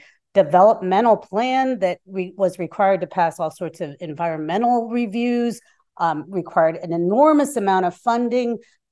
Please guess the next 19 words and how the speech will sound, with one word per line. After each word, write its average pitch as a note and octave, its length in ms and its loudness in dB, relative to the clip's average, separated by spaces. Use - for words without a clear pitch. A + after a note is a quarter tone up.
which F#3 400 -6
Oakland, F#3+ 540 0
um, D#3+ 500 -4
had E3 360 -4
actually F3 300 -6
gotten F3 380 0
a D4 100 2
lot C#4+ 180 4
of D4+ 80 2
the D4 80 0
funding D4+ 460 2
in, F#3 320 -2
in E3+ 380 -4
grants, G3+ 640 2
um, E3 540 0
and F3 220 2
had D#3+ 260 0
raised, G#3 580 -2
uh, F3 460 4